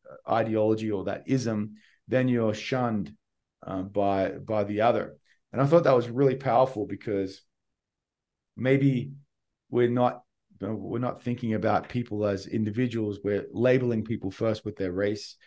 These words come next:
or their sexuality, and then saying that they have to believe a certain ideology that's associated with their race, um, or, or sexuality, if that makes sense. So, yeah, I don't know if, if,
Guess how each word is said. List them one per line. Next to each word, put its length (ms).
or 120
their 120
sexuality, 760
and 100
then 140
saying 320
that 260
they 180
have 280
to 80
believe 640
a 60
certain 420
ideology 720
that's 220
associated 760
with 160
their 160
race, 400
um, 420
or, 340
or 140
sexuality, 680
if 100
that 160
makes 240
sense. 400
So, 480
yeah, 420
I 80
don't 120
know 100
if, 200
if, 280